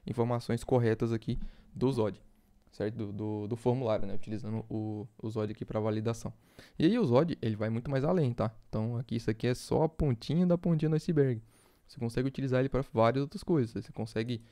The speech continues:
é, alterar o formato aqui utilizando, depois que o usuário envia, né? Você consegue fazer uma,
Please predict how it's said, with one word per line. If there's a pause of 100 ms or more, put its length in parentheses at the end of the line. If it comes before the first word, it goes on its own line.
(220)
é,
alterar
o
formato
aqui
utilizando, (120)
depois
que
o
usuário
envia,
né? (840)
Você
consegue
fazer
uma,